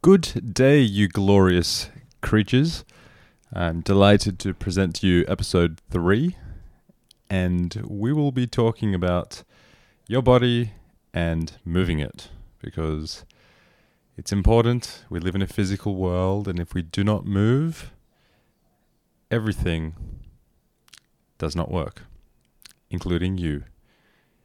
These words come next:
including every system in your body. So it's a curious thing. I started off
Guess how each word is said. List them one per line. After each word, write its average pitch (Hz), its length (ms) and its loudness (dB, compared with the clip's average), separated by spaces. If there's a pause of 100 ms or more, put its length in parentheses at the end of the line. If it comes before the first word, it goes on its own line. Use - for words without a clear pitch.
(340)
including 85 760 -4 (720)
every 113 280 0
system - 520 -6
in 104 120 -2
your 92 180 -2 (160)
body. 87 320 -2 (920)
So 123 260 -2
it's - 400 -4 (560)
a - 20 -12
curious 202 540 -4
thing. 113 260 -2
I 98 300 -2
started 131 500 -2
off 113 480 -4